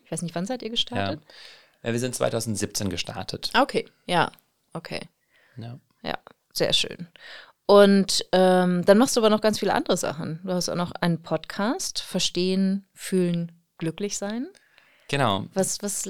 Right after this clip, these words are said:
Speaker 1: können wir da hören?
Speaker 2: Ähm, letztendlich ist es ein Podcast zu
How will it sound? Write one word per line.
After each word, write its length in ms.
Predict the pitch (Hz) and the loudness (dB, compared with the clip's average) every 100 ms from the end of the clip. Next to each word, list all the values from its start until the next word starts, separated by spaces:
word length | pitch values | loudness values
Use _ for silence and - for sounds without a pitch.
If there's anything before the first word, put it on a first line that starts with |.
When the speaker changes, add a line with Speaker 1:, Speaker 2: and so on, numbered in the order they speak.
| 196 | -10
Speaker 1:
können 180 | - 233 | -8 -6
wir 60 | 220 | -4
da 160 | 233 214 | -6 -6
hören? 320 | 147 143 160 - - - _ _ | -6 -6 -8 -12 -20 -20 _ _
Speaker 2:
Ähm, 460 | 113 110 110 110 - _ _ _ | 0 2 4 2 -2 _ _ _
letztendlich 920 | 110 131 143 131 127 120 - - - _ _ - | 0 0 2 2 2 0 -2 -4 -8 _ _ -4
ist 160 | - | -2
es 140 | 127 - | 0 2
ein 440 | 110 107 104 - - - - | 2 2 0 -2 -8 -18 -6
Podcast 560 | - 117 - 113 110 - | 0 0 0 -2 0 0
zu 320 | - 104 104 | 0 0 -2